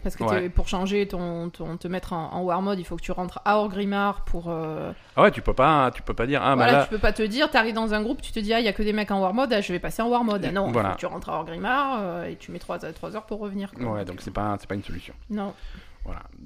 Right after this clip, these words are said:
Speaker 2: En nouvelle fonctionnalité, il y a aussi les, les, les, les communautés, là, hein, le truc qui a fait planter tous les serveurs les premiers jours.
Speaker 1: Ah oui.
Speaker 2: Euh, alors, il y a du, là aussi, il y a du bon et du moins bon, les communautés. Alors, déjà, le, pour les guildes, c'est cool parce que c'est, l'interface de guilde est plus sympa qu'avant.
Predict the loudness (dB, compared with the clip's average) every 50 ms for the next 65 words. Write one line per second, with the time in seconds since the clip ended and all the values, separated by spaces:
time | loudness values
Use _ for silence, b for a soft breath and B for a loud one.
0 | -14 -10 -8 -4 0 2 4 6 6 6 6 4 0 0 2 0 0 0 0 -2
1 | -2 -2 -2 -2 -4 -6 -6 -4 -4 -4 -4 -4 -6 -6 -6 -6 -6 -8 -8 -8
2 | -10 -10 -6 -4 -4 -2 -2 -4 -4 -2 -2 -2 0 0 0 0 0 -2 -2 -4
3 | -4 -6 -8 -6 -8 -8 -8 -8 -6 -6 -8 -8 -8 -6 -4 -4 -4 -4 -4 -6
4 | -4 -4 -4 -4 -4 -4 -4 -4 -4 -4 -4 -4 -6 -6 -8 -10 B B B B
5 | B -4 -4 -2 -2 -4 -6 -6 b b b b b -4 -2 0 0 0 0 0
6 | 0 0 0 0 0 0 0 2 2 2 0 0 0 -2 -2 -2 0 2 4 4
7 | 4 2 0 2 2 2 0 0 -2 -2 0 0 0 0 0 0 0 0 0 0
8 | 0 -2 -4 -4 -4 -2 -2 -2 -2 -2 0 2 4 4 6 4 4 2 0 -4
9 | -4 -2 0 2 4 4 4 6 4 4 2 0 0 2 2 2 2 0 -2 -2
10 | -2 0 0 -2 -4 -6 -6 -2 2 2 2 2 2 0 -2 -2 -2 -4 -4 -4
11 | -4 -6 -6 -4 -2 -2 0 0 0 0 0 0 -2 -2 -4 -4 -4 -4 -4 -4
12 | -4 -4 -6 -6 -8 -8 -8 -8 -8 -8 -8 -10 -10 -8 -8 -6 -6 -8 -8 -6
13 | -6 -4 -2 0 0 0 -2